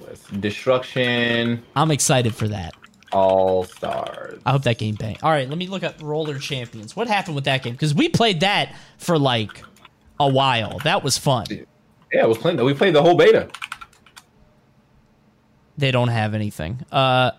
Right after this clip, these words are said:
Speaker 2: Windows,
Speaker 1: Yeah.
Speaker 2: Xbox One, P S four, Switch, and mobile devices. Uh-oh. <laughs> Mobile devices?
Speaker 1: Oh, hold on. No, Genshin Impact is doing the same thing. They're made, they, they made it work. I don't know how.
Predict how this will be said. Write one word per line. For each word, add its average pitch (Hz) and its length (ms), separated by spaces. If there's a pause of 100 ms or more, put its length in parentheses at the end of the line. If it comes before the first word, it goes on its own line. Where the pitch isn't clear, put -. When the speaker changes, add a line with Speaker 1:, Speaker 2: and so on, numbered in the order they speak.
(380)
Speaker 2:
Windows, 180 680
Speaker 1:
Yeah. 147 100
Speaker 2:
Xbox 175 380
One, 147 220
P 156 120
S 175 120
four, 151 180
Switch, 147 440
and 135 220
mobile 151 300
devices. 208 720
Uh-oh. 131 360 (1000)
<laughs> 143 340 (200)
Mobile 294 340
devices? 196 720 (440)
Speaker 1:
Oh, 139 180
hold 220 140
on. 220 120
No, 175 160
Genshin 214 320
Impact 208 380
is 156 60
doing 165 240
the 151 60
same 156 260
thing. 139 260
They're 120 140
made, 143 320
they, 143 120
they 131 240
made 156 200
it 151 80
work. 131 260
I 104 80
don't 147 140
know 175 100
how. 135 380